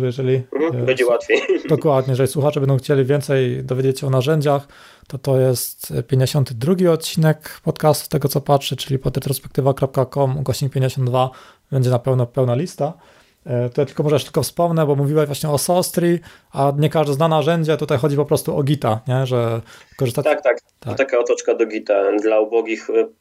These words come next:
Speaker 2: nie musisz pisać nic, e, nic z konsoli i chyba że bardzo zepsujesz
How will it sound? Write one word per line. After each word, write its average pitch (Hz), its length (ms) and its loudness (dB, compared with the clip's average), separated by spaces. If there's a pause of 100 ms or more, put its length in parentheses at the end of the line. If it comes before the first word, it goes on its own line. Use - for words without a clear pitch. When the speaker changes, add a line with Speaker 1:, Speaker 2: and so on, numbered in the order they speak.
(360)
Speaker 2:
nie 139 120 2
musisz 131 280 -2
pisać 123 380 0
nic, 117 360 -2
e, 107 440 2 (1080)
nic 127 200 0
z - 40 -10
konsoli 117 640 0
i 131 60 0
chyba 131 240 0
że 127 120 0
bardzo 117 240 0
zepsujesz 113 560 0